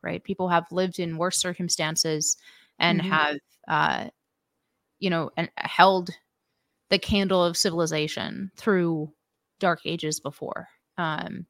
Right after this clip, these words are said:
Speaker 1: it's not the end of the human race. It's not the end of civilization. It's not the end of the truths that, uh, we hold dear. So even in that dark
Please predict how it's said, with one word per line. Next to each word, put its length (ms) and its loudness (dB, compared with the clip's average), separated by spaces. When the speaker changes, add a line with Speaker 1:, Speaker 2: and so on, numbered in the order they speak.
Speaker 1:
it's 100 -2
not 140 0
the 120 0
end 140 0
of 80 -4
the 80 -6
human 280 -6
race. 320 0
It's 80 -2
not 160 -6
the 100 -4
end 180 -2
of 120 -6
civilization. 640 -4
It's 120 -4
not 120 -2
the 100 0
end 140 2
of 80 -4
the 60 0
truths 500 2
that, 260 2
uh, 320 4
we 120 -2
hold 280 -2
dear. 300 -2
So 420 2
even 500 4
in 180 4
that 240 8
dark 500 -2